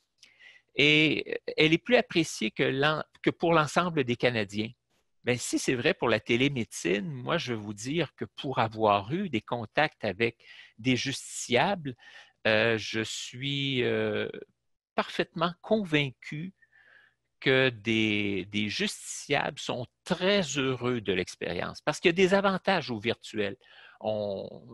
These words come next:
on peut penser qu'il va y avoir des désavantages, mais je vais vous parler des avantages vus d'un justiciable. C'est le fait que,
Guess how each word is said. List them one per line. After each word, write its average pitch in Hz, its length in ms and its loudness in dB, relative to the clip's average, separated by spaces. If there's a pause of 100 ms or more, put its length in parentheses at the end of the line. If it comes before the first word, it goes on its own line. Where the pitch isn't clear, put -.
(140)
on 123 160 0
peut 143 160 -2
penser 139 440 -2
qu'il - 180 -16
va 117 100 4
y 117 80 4
avoir 127 480 0
des 113 100 0
désavantages, 139 720 0
mais 131 120 -8
je 117 100 -10
vais 135 80 0
vous - 160 -8
parler 139 320 0
des 117 320 0
avantages 135 720 -2
vus 127 300 -12
d'un 117 200 -4
justiciable. 117 880 -4 (520)
C'est 131 580 2 (960)
le 165 80 6
fait - 360 -4 (100)
que, 180 280 2